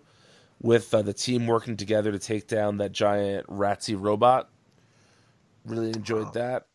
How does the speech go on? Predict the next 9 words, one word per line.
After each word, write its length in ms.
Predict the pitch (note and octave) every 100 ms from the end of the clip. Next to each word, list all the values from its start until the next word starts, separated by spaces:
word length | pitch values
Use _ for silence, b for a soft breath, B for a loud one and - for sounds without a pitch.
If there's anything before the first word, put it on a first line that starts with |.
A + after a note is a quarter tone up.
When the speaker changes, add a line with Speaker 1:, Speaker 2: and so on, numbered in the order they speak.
| _ _ _ -
Speaker 1:
It 100 | A2+
was 500 | A2 G2+ - - -
super, 640 | - - - E3+ D#3+ C#3 A#2+
super 300 | C#3 G#2 G#2+
beautifully 340 | G#2+ G#2 G#2
illustrated 560 | F2 G2+ - G2 G2 F2+
by, 440 | F#2+ F#2+ F#2 F#2 D#2
uh, 360 | - F#2 E2+ F2
Barrows, 720 | - F#2+ F2+ F2+ F2+ F2+ -